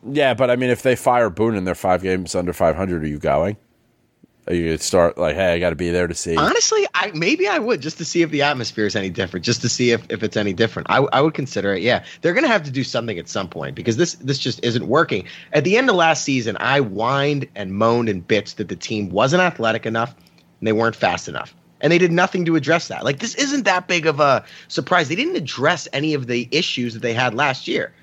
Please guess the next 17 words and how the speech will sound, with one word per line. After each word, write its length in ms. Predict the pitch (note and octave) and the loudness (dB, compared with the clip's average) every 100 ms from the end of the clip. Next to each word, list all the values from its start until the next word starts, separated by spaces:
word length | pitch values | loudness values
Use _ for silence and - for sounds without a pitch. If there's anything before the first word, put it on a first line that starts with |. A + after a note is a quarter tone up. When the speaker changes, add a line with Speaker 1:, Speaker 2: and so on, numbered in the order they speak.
| - | -4
Speaker 2:
Pretty 200 | - D#4 | 0 4
much 200 | D#3+ - | 2 0
just 180 | C#3 | -6
decided 380 | - - D3 C#3+ | -8 -2 0 2
to 60 | B2 | 0
run 200 | A2+ C#3+ | 0 0
it 120 | C#3 | 0
back 320 | B2+ B2 A#2+ | 2 0 0
and 100 | A2 - - - | -6 -10 -16 -16
switch 340 | - C#3+ C#3+ | -2 0 4
up 140 | C#3+ | 2
a 40 | B2 | 2
couple 260 | - A#2+ | 0 0
of 60 | A#2 | -2
the 60 | G2 | -4
pitchers, 400 | - F3 C#3+ G#2 | -2 -2 -2 -2
but 300 | A2+ G2+ | 0 0